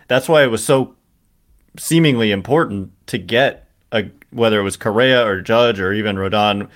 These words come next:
I didn't think they were gonna go out and get Rodon or bring him back because of what we just talked about with pitchers and all that. But if you add some serious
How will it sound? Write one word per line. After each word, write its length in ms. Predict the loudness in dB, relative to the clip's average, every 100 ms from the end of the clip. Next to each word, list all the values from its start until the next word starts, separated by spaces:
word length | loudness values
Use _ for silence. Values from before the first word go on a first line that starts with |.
| _ _ _
I 80 | -2
didn't 260 | 0 0
think 220 | 0 0 2
they 100 | 2
were 140 | 2
gonna 200 | 0 -2
go 200 | 0 2
out 160 | 2 0
and 80 |
get 160 | -2 0
Rodon 500 | 0 2 0 0 -4 _ _ -12
or 120 | -8
bring 240 | -2 -2
him 100 | 0
back 340 | 2 0 0 -10
because 280 | -6 -4
of 100 | -4
what 160 | -2 -4
we 80 | -4
just 220 | -8 -4
talked 240 | -4 -2
about 180 | -2 -2
with 160 | -2 -6
pitchers 340 | -8 -6 -4
and 60 | -2
all 140 | 0
that. 240 | 0 -2 0
But 200 | -2 -4 -20 _ _ _
if 100 | -12
you 100 | -10 0
add 280 | 2 2 -2
some 200 | -8 -8
serious 480 | 0 2 4 0